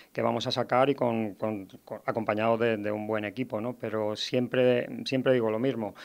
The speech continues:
eh, todo aquel político que al final tiene vocación de servicio público, que es, le interesa a su pueblo,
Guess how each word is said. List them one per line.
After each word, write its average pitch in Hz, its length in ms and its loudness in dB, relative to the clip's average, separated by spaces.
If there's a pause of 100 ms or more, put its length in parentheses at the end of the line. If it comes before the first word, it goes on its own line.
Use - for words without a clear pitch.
(280)
eh, 110 680 0 (260)
todo 139 380 10
aquel 131 240 6
político 127 580 0
que 117 140 0
al 110 100 0
final 117 380 2
tiene 120 220 0
vocación 117 360 0
de 113 60 -2
servicio 110 420 -4
público, 117 480 -2
que 110 160 0
es, 107 120 -6
le 110 200 0
interesa 107 300 -2
a 113 60 -4
su 110 120 -6
pueblo, 117 380 6